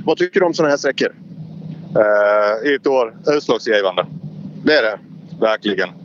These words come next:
Speaker 1: Du får inte sladda för mycket med bilen nu. Det har du sett. Har, har du sett några stenar i dikena?
Speaker 2: Ja, det är nästan lika mycket sten som hemma.
Speaker 1: Ja, ja, men du är van.
Speaker 2: Ja, ja, ja. Jag växte upp på såna vägar.
Speaker 1: Ja, då så. Det, då vet vi hur vi ska göra.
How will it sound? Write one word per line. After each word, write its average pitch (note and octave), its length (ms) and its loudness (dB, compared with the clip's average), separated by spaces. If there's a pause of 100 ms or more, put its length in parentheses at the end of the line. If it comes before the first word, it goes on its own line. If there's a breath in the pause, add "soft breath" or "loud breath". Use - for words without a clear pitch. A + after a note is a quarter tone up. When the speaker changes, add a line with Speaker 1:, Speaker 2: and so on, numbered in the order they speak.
(120)
Speaker 1:
Du - 100 -2
får E3 80 0
inte D3 160 -2
sladda E3+ 420 2
för F#3 120 -2
mycket D3+ 220 0
med D3 100 4
bilen D3+ 260 2
nu. G#2+ 180 2
Det B2 80 2
har C#3+ 80 2
du C#3+ 100 2
sett. C3 240 0 (720)
Har, C#3 320 2
har C#3+ 80 2
du C3+ 60 -2
sett E3 180 -2
några E3 120 0
stenar C#3 380 0
i C#3+ 60 0
dikena? A#2+ 360 2 (440)
Speaker 2:
Ja, G#2 280 2
det A2 80 2
är A#2 40 0
nästan A#2+ 300 0
lika A#2+ 200 0
mycket B2 180 -2
sten B2 240 4
som A#2 140 -2
hemma. A2+ 320 0 (380)
Speaker 1:
Ja, C3 220 2 (180)
ja, B2+ 100 0
men B2 100 -2
du A2 120 2
är B2 40 0
van. A#2 280 0 (340)
Speaker 2:
Ja, G#2+ 300 2
ja, E2+ 160 -2
ja. D#2 160 -16
Jag G#2+ 80 0
växte A2+ 280 2
upp B2+ 160 -4
på G2+ 60 -2
såna G2+ 240 2
vägar. G2 300 4 (200)
Speaker 1:
Ja, D3+ 240 2
då C3 180 0
så. C#3+ 220 0
Det, C3 340 6 (240 loud breath)
då C#3+ 120 2
vet C3+ 240 -2
vi C3+ 40 2
hur C3+ 80 4
vi C3 60 -2
ska C#3 120 -2
göra. G2+ 300 0